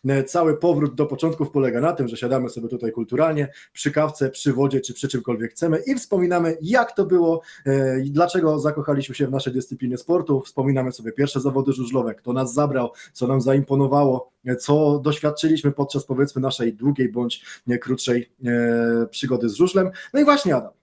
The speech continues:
jesteś z Bydgoszczy, jesteś kibicem Polonii Bydgoszcz. No i powiedz, jak to się stało, że twoje małe stópki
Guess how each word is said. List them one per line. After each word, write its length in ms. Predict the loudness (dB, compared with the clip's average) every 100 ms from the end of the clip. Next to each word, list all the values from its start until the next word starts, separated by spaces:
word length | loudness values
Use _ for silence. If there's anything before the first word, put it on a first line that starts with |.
| _ _ _ _ 4
jesteś 480 | 4 8 4 4
z 120 | -4 2
Bydgoszczy, 600 | 4 4 2 0 -4 -4 _
jesteś 340 | -2 0 -2
kibicem 320 | 0 0 0 2
Polonii 280 | 4 4
Bydgoszcz. 400 | 2 0 0 0
No 80 | 2
i 40 | 4
powiedz, 300 | 4 2 2
jak 180 | 0
to 100 | 2
się 140 | 2 2
stało, 280 | 4 4 4
że 120 | 2
twoje 320 | 2 2 4
małe 300 | 6 6 6
stópki 520 | 4 0 0 0 -4